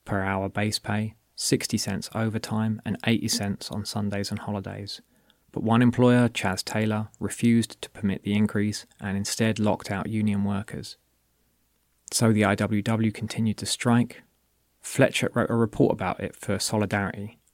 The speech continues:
and recounted a visit by Irish socialist James Larkin, who addressed a crowd of striking workers.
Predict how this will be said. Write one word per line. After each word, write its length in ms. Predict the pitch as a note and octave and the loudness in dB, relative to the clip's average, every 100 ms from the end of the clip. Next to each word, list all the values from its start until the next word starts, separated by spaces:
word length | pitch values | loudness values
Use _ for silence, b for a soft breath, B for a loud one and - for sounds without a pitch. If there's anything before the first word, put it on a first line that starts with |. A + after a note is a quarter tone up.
| - | -6
and 200 | G2+ G2+ | -2 -2
recounted 460 | - - A2+ G2+ | 0 2 4 2
a 40 | G#2 | -2
visit 340 | A2 G2+ - | 0 0 0
by 140 | G#2 F#2+ | -4 -4
Irish 380 | G#2+ G2+ G2 | 0 0 0
socialist 520 | - A2 G#2+ A2 A2 - | -2 -2 0 -2 -4 -2
James 340 | G#2+ G#2+ - | 0 2 2
Larkin, 460 | G#2+ G#2 - - - _ | -2 -2 -6 -14 -14 _
who 100 | - | -6
addressed 400 | G2 A2 G2+ - | -2 0 -2 -4
a 20 | F#2 | -8
crowd 320 | - G#2 G#2 | -4 -2 -2
of 60 | |
striking 500 | - G#2+ G2+ - G#2+ | -4 -4 -4 -4 -2
workers. 460 | A2 G#2+ - - | -2 -4 -6 -12